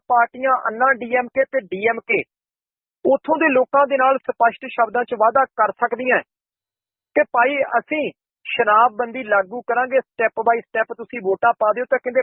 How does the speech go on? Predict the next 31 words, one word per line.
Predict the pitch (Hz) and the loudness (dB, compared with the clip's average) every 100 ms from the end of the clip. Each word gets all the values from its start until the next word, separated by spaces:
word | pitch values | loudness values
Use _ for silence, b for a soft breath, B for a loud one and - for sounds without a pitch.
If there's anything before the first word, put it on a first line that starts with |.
| - | -4
ਪੰਜਾਬ | 214 196 190 | -2 0 0
ਦੀਆਂ | 214 233 | -2 -6
ਸਿਆਸੀ | - 196 175 226 | -4 -4 -6 -10
ਪਾਰਟੀਆਂ | - 190 185 208 214 | 0 0 0 -4 -4
ਹਿੰਮਤ | 190 220 - | -4 -8 -10
ਕਿਉਂ | - 254 | -4 -2
ਨਹੀਂ | 262 - | -2 0
ਕਰਦੀਆਂ, | 190 170 220 | -2 0 -4
ਹੌਸਲਾ | 190 170 196 208 - | -4 -6 0 0 0
ਕਿਉਂ | 262 285 | -2 0
ਨਹੀਂ | 254 | 0
ਕਰਦੀਆਂ? | 175 156 127 - _ _ _ _ _ - | -4 -4 -14 -16 _ _ _ _ _ -4
ਤੀਸਰੀ | 233 226 294 202 | -2 2 2 2
ਗੱਲ, | 147 _ _ _ _ _ - | -2 _ _ _ _ _ -4
ਉਹ | 233 | -2
ਕਹਿੰਦੇ | 262 269 | 0 -2
ਕੇਰਲਾ | - 240 226 254 | 0 0 0 -2
ਸਰਕਾਰ | 247 240 - 220 220 | -4 -4 0 0 0
ਨੇ | 247 170 _ _ _ _ - | -4 -8 _ _ _ _ -4
ਸਿੱਧੇ | 285 311 | 0 0
ਤੌਰ | 262 240 | 2 0
ਤੇ | 254 | -2
ਕਿਹਾ | 247 247 | -2 -2
ਸੀ | 240 302 | -2 -2
ਕਿ | 302 | -2
ਅਸੀਂ | - 254 | -4 -10
ਸ਼ਰਾਬ | - 202 226 | 0 0 0
ਤਾਂ | 226 | -4
ਨਹੀਂ | 277 | -4
ਬੰਦ | 294 226 214 | -2 -2 0
ਕਰਨੀ | 208 185 | -2 -2